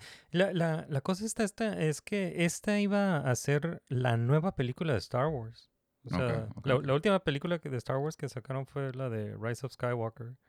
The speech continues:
Speaker 2: ¿Cuál? No, no, no me acuerdo.
Speaker 1: <laughs> No, yo tam-, bueno,
Speaker 2: <laughs>
Speaker 1: tampoco. Me, me dijeron. <laughs> Eh, pero Rogue Squadron es la, es, eh, iba a ser la próxima película de Star Wars, ahora, entonces ya no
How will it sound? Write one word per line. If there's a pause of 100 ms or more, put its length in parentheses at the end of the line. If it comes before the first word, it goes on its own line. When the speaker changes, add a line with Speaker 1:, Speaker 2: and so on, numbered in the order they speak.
(220)
Speaker 2:
¿Cuál?
No,
no,
no
me
acuerdo.
Speaker 1:
<laughs>
No,
yo
tam-,
bueno, (100)
Speaker 2:
<laughs>
Speaker 1:
tampoco. (240)
Me,
me
dijeron.
<laughs> (1500)
Eh, (140)
pero
Rogue (240)
Squadron
es
la, (140)
es,
eh, (500)
iba
a
ser
la
próxima
película
de
Star
Wars,
ahora,
entonces
ya
no